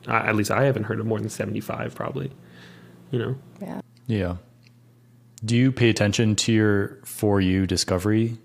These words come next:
Speaker 3: playlist?
Speaker 1: Uh, I did for a while. I haven't lately. Like the Discover Weeklies and stuff and, like, the
Speaker 3: Yeah,
Speaker 1: Made for
Speaker 3: whatever
Speaker 1: Yous.
Speaker 3: it's called.
Speaker 2: I find mine's very repetitive.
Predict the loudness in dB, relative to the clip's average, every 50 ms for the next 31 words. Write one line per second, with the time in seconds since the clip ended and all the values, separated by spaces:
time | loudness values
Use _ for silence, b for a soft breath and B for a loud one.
0 | -18 _ -2 0 2 4 4 2 2 0 -4 -10 -14 -18 -20 -20 _ _ _ _
1 | _ _ _ _ _ _ _ _ -20 _ _ _ _ _ _ -6 -2 0 2 2
2 | 2 4 4 4 2 2 2 2 2 2 2 2 2 2 2 2 2 2 4 4
3 | 4 4 4 6 6 6 4 4 4 2 2 2 0 0 0 0 0 0 0 0
4 | 0 -2 -2 -6 -12 -20 -20 -20 -20 -20 -20 -10 -2 -2 -2 0 0 0 -2 -2
5 | -2 -2 -2 0 2 2 0 0 0 0 0 0 2 2 0 -2 0 0 0 0
6 | 0 0 -2 0 0 0 0 -2 -4 -4 -4 -2 0 2 2 2 2 2 2 2
7 | 2 2 2 2 2 2 2 0 0 -2 -2 -2 -2 -2 -2 -4 -6 -8 -12 -18
8 | -12 -10 -10 -6 -2 0 0 0 0 0 -2 -2 -2 -2 -2 -2 -4 -4 -6 -8
9 | -8 -8 -8 -6 -6 -6 -6 -8 -10 -12 -18